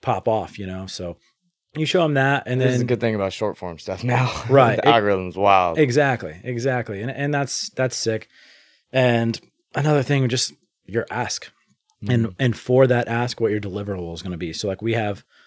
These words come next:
Speaker 1: like, three partnership levels. Like, we've got just our standard basic one, we've got an intermediate, and we've got our title.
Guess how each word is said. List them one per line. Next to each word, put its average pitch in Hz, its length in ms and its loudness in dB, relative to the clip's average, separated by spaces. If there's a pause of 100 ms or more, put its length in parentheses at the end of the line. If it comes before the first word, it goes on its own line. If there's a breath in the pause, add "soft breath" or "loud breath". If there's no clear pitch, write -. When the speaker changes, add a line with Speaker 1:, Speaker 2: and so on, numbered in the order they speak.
(140 soft breath)
Speaker 1:
like, 104 120 -12
three 107 260 -4
partnership 101 540 -6
levels. 95 360 -6
Like, 90 140 -10
we've 92 140 -10
got 87 240 -8 (640)
just 117 200 -4
our 110 60 -2
standard 107 440 -6
basic 101 380 -6
one, 95 280 -10 (340 soft breath)
we've 107 100 -12
got 107 140 -4
an - 80 -8
intermediate, 98 360 -6
and 67 80 -12
we've 87 100 -12
got 87 120 -8
our 85 80 -10
title. 78 360 -10